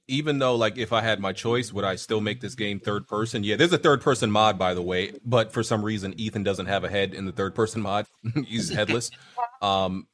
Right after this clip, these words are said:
Speaker 1: and it's probably pretty janky. Uh, but yeah, like, I, the combat is still kinda,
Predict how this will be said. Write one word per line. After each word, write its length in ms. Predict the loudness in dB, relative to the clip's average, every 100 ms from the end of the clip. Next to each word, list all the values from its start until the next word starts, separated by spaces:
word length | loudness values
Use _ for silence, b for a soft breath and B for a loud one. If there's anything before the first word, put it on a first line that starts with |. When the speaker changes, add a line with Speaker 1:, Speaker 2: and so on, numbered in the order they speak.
| _
Speaker 1:
and 160 | -8 -6
it's 140 | -6
probably 360 | -2 0 0 -4
pretty 260 | -6 -8 -6
janky. 460 | -6 -6 -6 -12 -12 _ _ _ -4
Uh, 260 | 0 0
but 260 | 2 0 2
yeah, 200 | 4 6
like, 220 | 6 4
I, 100 | 2 0
the 120 | -2 0
combat 460 | 4 4 6 4
is 120 | 2 -2
still 380 | 2 4 4
kinda, 480 | 2 0 2 2 0